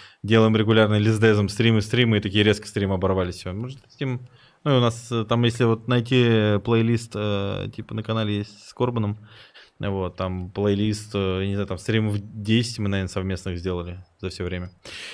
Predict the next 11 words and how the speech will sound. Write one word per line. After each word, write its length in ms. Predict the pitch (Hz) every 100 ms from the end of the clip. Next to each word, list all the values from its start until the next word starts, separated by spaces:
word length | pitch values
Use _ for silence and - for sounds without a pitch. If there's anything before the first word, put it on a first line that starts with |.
| - _ _
Так, 180 | - 165
короче, 500 | 156 180 - 117 110
две 140 | 107 127
триста 300 | 214 - 127
я 40 |
настрелял, 360 | - 120 165 247
но 140 | 196
это 180 | 190 214
вообще, 260 | 190 - 196
типа, 360 | - 156 151
не, 640 | 135 135 131 127 123 120